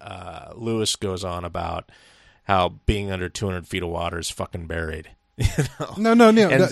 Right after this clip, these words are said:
Speaker 2: that's a, that's a wonderful piece of dialogue, and I think you're right. I think that, I think that the, I think they were going for something bigger than that, and I think they failed there.
Speaker 1: Okay,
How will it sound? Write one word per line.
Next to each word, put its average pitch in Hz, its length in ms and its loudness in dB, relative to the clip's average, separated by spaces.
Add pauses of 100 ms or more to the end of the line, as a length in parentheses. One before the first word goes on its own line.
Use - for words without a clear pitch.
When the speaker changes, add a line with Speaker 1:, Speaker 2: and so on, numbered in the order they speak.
Speaker 2:
that's 180 200 2
a, 156 80 -6
that's 151 220 -4
a 131 100 2
wonderful 120 560 0
piece 110 300 -6
of 95 60 -4
dialogue, 82 500 -6
and 92 100 -6
I 104 60 -4
think 180 200 0
you're 127 120 2
right. 117 400 -2 (680)
I 127 140 -2
think 165 220 0
that, 135 220 0
I 117 60 -6
think 190 180 -4
that 151 120 -4
the, 139 220 -6
I 139 40 -8
think - 180 -8
they 202 80 -4
were 135 100 -4
going 131 180 -2
for - 100 -16
something 98 220 -12
bigger 101 300 -8
than 107 160 -8
that, 107 320 -8
and 92 200 -10
I 90 120 -16
think 98 160 -10
they 82 80 -10
failed 82 420 -8
there. 78 280 -12 (1080)
Speaker 1:
Okay, 101 460 -2